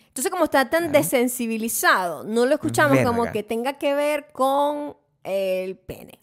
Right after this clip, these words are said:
Speaker 2: Hay una palabra que a ti te afecta muchísimo y a mí no. Y yo creo que,
Speaker 1: No
Speaker 2: que
Speaker 1: la
Speaker 2: es por
Speaker 1: digas.
Speaker 2: eso, lo voy a decir. Lo
Speaker 1: No.
Speaker 2: voy a decir porque te genera como problemas graves.
Speaker 1: Ah.
Speaker 2: La breva.
Speaker 1: No.
Speaker 2: Y, <laughs> y me, es, es muy fuerte porque no significa
Speaker 1: No.
Speaker 2: nada para mí.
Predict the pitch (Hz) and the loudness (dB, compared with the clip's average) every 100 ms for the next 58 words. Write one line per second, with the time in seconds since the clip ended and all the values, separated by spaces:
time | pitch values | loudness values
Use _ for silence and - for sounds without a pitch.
0 | - 165 226 139 139 143 185 208 - 127 | -10 -6 -4 -2 0 0 -2 -6 -8 -10
1 | 120 147 - - 185 139 117 - 101 - | -8 -8 -8 -8 -8 -10 -12 -14 -18 -18
2 | 131 139 156 233 269 _ _ _ 139 147 | -16 -12 -12 -14 -18 _ _ _ -16 -14
3 | 156 208 214 226 254 190 202 190 160 120 | -12 -10 -6 -2 -2 -2 -2 -2 -2 -2
4 | 123 135 107 107 269 160 185 233 233 196 | -2 -4 -8 -8 0 2 4 2 0 -2
5 | 143 139 160 208 165 147 151 139 170 226 | -4 -4 -6 -6 -6 -4 -4 -4 -6 -6
6 | 190 269 127 143 339 294 156 - - - | -2 -2 -2 0 0 0 -4 -12 -20 -20
7 | _ _ _ _ _ _ _ _ - 120 | _ _ _ _ _ _ _ _ -8 -6
8 | 127 190 180 123 120 - - - - 403 | 0 2 2 0 -6 -16 -20 -16 -4 0
9 | 381 370 - 214 - - - - _ _ | 2 2 0 0 0 -4 -16 -20 _ _
10 | - 185 185 180 180 - 202 262 330 208 | -8 -2 -2 -2 -4 -2 -2 -2 2 2
11 | 131 - 139 143 147 - 214 160 180 185 | 0 -6 -6 -4 -4 -4 -2 0 2 2
12 | 175 185 190 170 123 110 104 | 4 4 4 4 -2 -4 -10